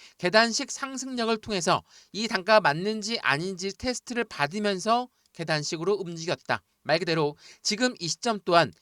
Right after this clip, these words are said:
이더리움 코인한테는 확실한 상승에 대한 전고점 돌파, 이 부분은 새로운 시세가 나오고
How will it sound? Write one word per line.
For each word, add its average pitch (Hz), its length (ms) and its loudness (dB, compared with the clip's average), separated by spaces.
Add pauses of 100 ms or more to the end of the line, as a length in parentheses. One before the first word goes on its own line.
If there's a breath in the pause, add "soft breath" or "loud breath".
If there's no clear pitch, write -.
(120)
이더리움 214 500 0
코인한테는 196 600 -2 (260 loud breath)
확실한 254 540 2
상승에 254 480 -4
대한 180 280 6 (260 loud breath)
전고점 214 760 0
돌파, 165 480 -2 (300)
이 202 140 -4
부분은 185 420 0 (180 soft breath)
새로운 254 400 -2
시세가 254 520 -2
나오고 151 600 2